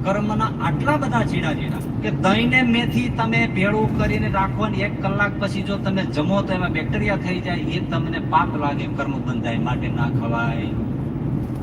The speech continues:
મેથિયાનું અમુક અથાણું હોય ને એની સાથે દહીં અડી જાય તો તમારે ના ખવાય. કંદમૂળ ના ખવાય, એમાં બેક્ટેરિયા બહુ હોય, એટલે બટેટા તમારે ના ખવાય, ફલાણું ના ખવાય, આ ના ખવાય. કેટલું કેટલું ઝીણું ઝીણું છે આટલા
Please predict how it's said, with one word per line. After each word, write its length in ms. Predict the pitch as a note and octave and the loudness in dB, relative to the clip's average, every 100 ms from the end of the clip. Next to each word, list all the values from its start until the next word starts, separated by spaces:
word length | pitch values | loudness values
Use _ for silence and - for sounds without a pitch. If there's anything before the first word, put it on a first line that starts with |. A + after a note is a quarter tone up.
| - | -2
મેથિયાનું 540 | - D#3 - F3 E3+ D3+ | 0 0 0 0 0 0
અમુક 220 | D3+ - | 0 0
અથાણું 360 | - D#3 D#3 - | -2 -2 0 0
હોય 80 | |
ને 80 | - | 0
એની 120 | - | -2
સાથે 260 | - - - | -2 -4 -4
દહીં 300 | A#2+ - C3 | -6 -4 -2
અડી 160 | B2+ B2 | 0 0
જાય 200 | A#2+ A#2 | 0 -2
તો 140 | A2+ | -2
તમારે 340 | - A2+ G#2 | -2 0 -2
ના 240 | F#2+ G#2+ A#2+ | -2 -2 0
ખવાય. 580 | B2 A#2 A#2 A#2 A#2 - - - - - - | -2 0 0 0 0 -2 -2 -2 -4 -4 0
કંદમૂળ 460 | E3+ F#3 F3 D3+ B2 | 4 4 4 2 2
ના 240 | A2+ B2 | 0 0
ખવાય, 300 | D3+ B2 A#2+ | -2 -2 -2
એમાં 180 | A#2+ A2+ | -2 -4
બેક્ટેરિયા 520 | G#2 A#2+ - A#2 - | -4 -4 -4 -4 -4
બહુ 260 | - A2+ A2+ | -2 -2 0
હોય, 160 | G#2+ - | -2 -2
એટલે 200 | - - | -2 -4
બટેટા 300 | - - - | -4 -2 -2
તમારે 360 | - - - | 0 0 0
ના 240 | F#2 G#2+ A2+ - | -2 -2 -2 -2
ખવાય, 340 | A2+ A2 A2 - - - - - | -2 -2 -4 -6 -6 -6 -4 0
ફલાણું 440 | B2 A#2 - - | 0 0 -2 -2
ના 140 | - - | -2 -2
ખવાય, 680 | - C#3 - - - - | -4 -4 -4 -4 -4 -2
આ 260 | - - - | -2 -2 -2
ના 360 | - - - - | 0 0 0 0
ખવાય. 180 | - | 0
કેટલું 340 | - A3+ C#4+ B2+ | 0 0 0 0
કેટલું 240 | - G#3+ | 0 0
ઝીણું 260 | - - D3+ | 0 0 -2
ઝીણું 260 | C#3+ - | -2 -2
છે 420 | - C#3+ C#3+ - - - - - - C3 - - - - - - - - - | -2 -2 -2 -2 -4 -6 -6 -6 -6 -4 -4 -4 -2 -2 -2 -2 -4 -4 -4
આટલા 420 | - - G3+ | -2 0 0